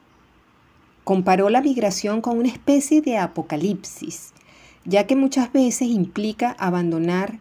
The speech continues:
a la familia, la lengua nativa y tener que renovarse por la fuerza. Cuando alguien decide emigrar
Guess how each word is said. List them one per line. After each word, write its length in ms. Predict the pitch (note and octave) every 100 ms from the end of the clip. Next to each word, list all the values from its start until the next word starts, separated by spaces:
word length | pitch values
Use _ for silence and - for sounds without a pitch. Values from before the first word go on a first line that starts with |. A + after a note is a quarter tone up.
| _ -
a 100 | F3+
la 100 | E3+
familia, 760 | F3 D#3 F3 F#3+ C#3+ - - _ -
la 160 | E3
lengua 340 | E3+ F3 F#3 G#3
nativa 580 | F#3+ - B3+ B3 B3 B3 _ _ -
y 120 | F#3+
tener 400 | F#3 F3+ F3+ G3
que 140 | - A3
renovarse 880 | G3 E3+ D#3+ F3+ F#3+ F#3 A3 A3 - _ -
por 260 | A#3 B3+
la 160 | F3+ D3
fuerza. 560 | - C#3+ C#3+ - - - _ _ _ _ _ _ _ - _ _ _ _ _ _ _ _ _
Cuando 300 | - A#3 A#3+
alguien 420 | B3+ C#4 F4 F#4+ F#4+ _ _ -
decide 520 | G3+ F#3 G#3 G3 A#3
emigrar 540 | B3+ A3+ F#3 D3+ D3